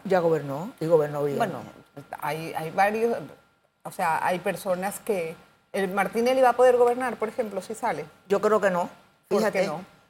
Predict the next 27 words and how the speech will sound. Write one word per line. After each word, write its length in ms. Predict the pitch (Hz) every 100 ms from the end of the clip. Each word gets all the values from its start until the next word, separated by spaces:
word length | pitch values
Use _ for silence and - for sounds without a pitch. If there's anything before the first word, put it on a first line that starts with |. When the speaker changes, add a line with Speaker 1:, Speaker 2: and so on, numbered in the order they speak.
| _
Speaker 1:
porque 320 | 190 180 190
yo 140 | 190 208
creo 400 | 226 240 247 247
que 320 | 185 190 190
él 260 | 202 196 - - -
ha 100 | 185
ido 260 | 214 226 214
sembrando 840 | 190 180 175 190 190 180 143 135 - _ _ -
en 100 | 165
el 120 | 165
ambiente 400 | 156 170 202 208
político 460 | 202 180 185 185 185
panameño 560 | 151 151 156 156 147 135
tal 260 | 220 240 240
cantidad 600 | - 170 165 151 156 180
de 140 | 196 180
divisiones 720 | 156 156 - 170 175 180 175
y 80 | 151
de 140 | 147
rencores 800 | 143 139 135 - 151 127 139 - - _ _ _ _ _ _ _
que 80 | 170
aunque 280 | 170 165 165
él 140 | 185
tenga 380 | 185 196 220 285 - - -
la 140 | 165
gente 360 | 175 185 208 208 -
que 220 | 170 156